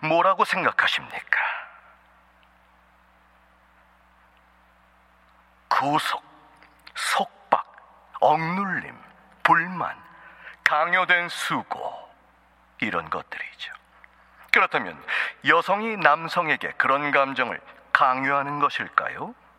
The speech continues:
뭐, 불행하게도 그렇습니다만 여성들의 본능도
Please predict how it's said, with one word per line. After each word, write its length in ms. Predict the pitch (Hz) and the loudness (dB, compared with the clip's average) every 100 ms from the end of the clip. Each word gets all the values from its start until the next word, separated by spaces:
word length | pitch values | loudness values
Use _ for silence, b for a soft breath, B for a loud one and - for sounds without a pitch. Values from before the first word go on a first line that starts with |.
| _ _ _ _ _ _ _ _ _ _ _ _ - | _ _ _ _ _ _ _ _ _ _ _ _ -6
뭐, 280 | 185 165 143 | 0 2 2
불행하게도 600 | - 139 123 107 90 82 | 2 2 2 0 -6 -4
그렇습니다만 1000 | - 104 - - - - - - - 50 - - _ _ _ - B B 143 | -4 -4 -6 -8 -10 -8 -8 -8 -8 -8 -10 -20 _ _ _ -2 B B 2
여성들의 520 | 139 147 147 175 190 | 2 2 -2 -2 -2
본능도 840 | - 147 147 139 90 - 60 - | -4 -6 -4 -8 -10 -10 -12 -8